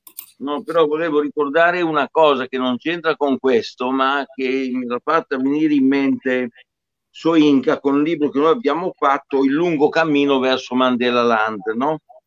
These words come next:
Nelle, nelle opere di Soyinka, nei suoi saggi, il primo saggio ha avuto come titolo Il lungo cammino verso Mandela Land.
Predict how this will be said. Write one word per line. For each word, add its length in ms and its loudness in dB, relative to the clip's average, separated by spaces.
Nelle, 600 4
nelle 480 0
opere 420 0
di 80 -4
Soyinka, 760 0
nei 140 -6
suoi 280 -2
saggi, 500 -2
il 160 -4
primo 300 -8
saggio 400 0
ha 40 4
avuto 340 -2
come 280 -2
titolo 400 -6
Il 80 -2
lungo 320 0
cammino 400 -2
verso 300 -2
Mandela 400 -2
Land. 300 -6